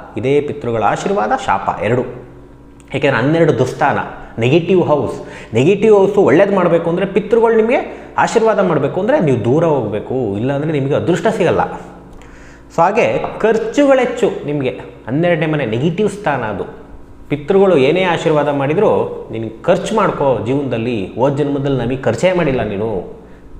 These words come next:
so ಅಥವಾ ಈ ಜನ್ಮದಲ್ಲಿ ನಾನು ಏನೇನೋ ಕೊಟ್ಟಿದ್ದೀನಿ ಕರೆಕ್ಟಾಗಿ ಉಳಿಸ್ಕೊತಾ ಇಲ್ಲ", ಇದೆಲ್ಲ ಹೋದ ಜನ್ಮದ್ದೇ. ಪಿತೃಗಳಿಗೆ ನೀವೇನೇನು ಮಾಡಿದ್ದೀರಾ, ಈ ಜನ್ಮದಲ್ಲಿ ಹೆಂಗೆ ಮೇಂಟೈನ್ ಮಾಡ್ತೀರಾ ಹಂಗೆ ಸಿಗುತ್ತೆ. ಧಾರ್ಮಿಕ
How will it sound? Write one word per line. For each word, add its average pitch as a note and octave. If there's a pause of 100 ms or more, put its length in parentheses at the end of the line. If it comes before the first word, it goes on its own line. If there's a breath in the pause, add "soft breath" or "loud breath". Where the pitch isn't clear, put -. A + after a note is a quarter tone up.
(120)
so A2
ಅಥವಾ C#3+
ಈ C3
ಜನ್ಮದಲ್ಲಿ D#3
ನಾನು C3+
ಏನೇನೋ D#3+
ಕೊಟ್ಟಿದ್ದೀನಿ D3 (240 loud breath)
ಕರೆಕ್ಟಾಗಿ C3+
ಉಳಿಸ್ಕೊತಾ C3+
ಇಲ್ಲ", A#2
ಇದೆಲ್ಲ F2
ಹೋದ D#3+
ಜನ್ಮದ್ದೇ. C#3+
ಪಿತೃಗಳಿಗೆ D3
ನೀವೇನೇನು B2+
ಮಾಡಿದ್ದೀರಾ, G#2
ಈ E3+
ಜನ್ಮದಲ್ಲಿ G#3
ಹೆಂಗೆ G#3
ಮೇಂಟೈನ್ G3+
ಮಾಡ್ತೀರಾ A3
ಹಂಗೆ F#2+
ಸಿಗುತ್ತೆ. - (1400 loud breath)
ಧಾರ್ಮಿಕ A3